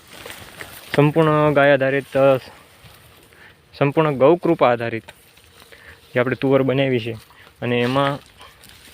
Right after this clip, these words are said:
બે રાઉન્ડ આપણે ગોળ અને દૂધ માપ સેમ રહેશે, સો ગ્રામ ગોળ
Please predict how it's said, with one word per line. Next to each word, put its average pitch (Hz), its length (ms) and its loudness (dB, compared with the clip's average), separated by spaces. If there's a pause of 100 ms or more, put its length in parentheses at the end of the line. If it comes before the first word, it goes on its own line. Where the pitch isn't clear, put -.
(880)
બે 170 480 2
રાઉન્ડ 143 360 -2 (680)
આપણે 131 220 -2
ગોળ 147 300 4
અને 135 180 0
દૂધ 139 240 2 (680)
માપ 131 280 -2 (280)
સેમ 160 220 2
રહેશે, 135 320 2 (680)
સો 147 140 4
ગ્રામ 139 340 -2
ગોળ 147 240 2